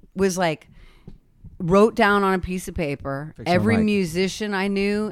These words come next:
Speaker 1: and everybody I thought who knew a musician. <laughs>
Speaker 2: Really?
Speaker 1: Yeah. And that's how my sister, she's like,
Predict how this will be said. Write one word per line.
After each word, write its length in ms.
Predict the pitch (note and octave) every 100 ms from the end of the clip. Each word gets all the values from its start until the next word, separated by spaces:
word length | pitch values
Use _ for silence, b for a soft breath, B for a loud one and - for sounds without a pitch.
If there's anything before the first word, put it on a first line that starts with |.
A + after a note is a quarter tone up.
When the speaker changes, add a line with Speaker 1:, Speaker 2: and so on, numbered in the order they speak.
| -
Speaker 1:
and 100 | F3+
everybody 600 | C#3 F#3 G3 F#3 F#3+ F#3
I 80 | E3+
thought 400 | E3 F#3+ F3+ F3
who 160 | D#3+ E3
knew 360 | E3+ F3 F3
a 60 | D#3+
musician. 840 | D#3 D3+ C#3+ D3+ - - A3+ C4
<laughs> 160 | E3 C#3+
Speaker 2:
Really? 520 | F3+ G#3+ G4+ F#4 F4
Speaker 1:
Yeah. 280 | G4 G#4 G#4+ C#5 G#4+ B A4+ G#4+ F4 -
And 200 | D#4+ F4+
that's 240 | G#4 G#4
how 180 | A#4 G#4+
my 200 | G4+ E4+
sister, 440 | - G4 G4+ F4
she's 220 | D4 D4
like, 220 | D4+ C#4